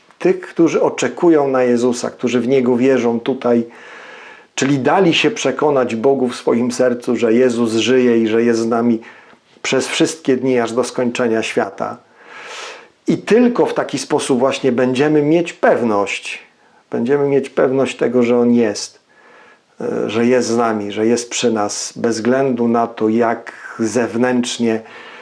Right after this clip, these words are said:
czy gdzie się znajdziemy, e, na zewnątrz i co się będzie działo, mm, z naszym życiem. E, i temu właśnie ma służyć, e, tak jak powiedziałem, temu ma służyć moja osobista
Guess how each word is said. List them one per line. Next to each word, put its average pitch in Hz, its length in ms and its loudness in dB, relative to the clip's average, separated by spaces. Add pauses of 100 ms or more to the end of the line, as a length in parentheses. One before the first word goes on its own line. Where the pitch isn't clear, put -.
(280)
czy 123 120 -2
gdzie 123 200 2
się 135 180 2
znajdziemy, 117 680 0 (480)
e, 117 160 -2
na 117 200 0
zewnątrz 107 560 -2
i 101 40 -14
co - 140 -2
się 117 180 -2
będzie 107 340 -2
działo, 104 500 -2 (400)
mm, 104 440 -6
z 104 100 -6
naszym 120 360 0
życiem. 107 560 -4 (1080)
E, 107 40 -2 (340)
i 160 120 0
temu 202 440 2
właśnie 147 720 2
ma 143 280 2
służyć, 143 1000 0 (440)
e, 113 40 0
tak 117 200 0
jak 143 140 0
powiedziałem, 127 640 2
temu 123 280 4
ma 120 140 2
służyć 117 400 -2
moja 113 300 0
osobista 113 680 -4